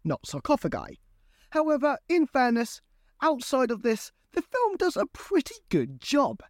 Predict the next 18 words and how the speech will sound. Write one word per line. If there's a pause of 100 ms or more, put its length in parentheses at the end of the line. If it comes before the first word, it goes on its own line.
(520)
It
correctly
states
that
the
priests
of
Amun
were
responsible
for
moving
the
bodies
to
the
royal
cache.